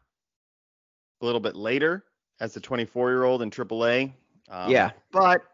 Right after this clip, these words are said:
Speaker 1: you have to remember getting drafted, covid,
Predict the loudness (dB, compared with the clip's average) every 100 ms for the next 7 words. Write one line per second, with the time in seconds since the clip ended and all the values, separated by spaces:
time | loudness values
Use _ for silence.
0 | -10 -4 -2 -2 -2 -2 0 2 2 0
1 | -4 _ _ _ _ _ -4 -2 0 2
2 | 2 4 0 0 0 0 -4 -18 _ 0
3 | 2 2 2 2 0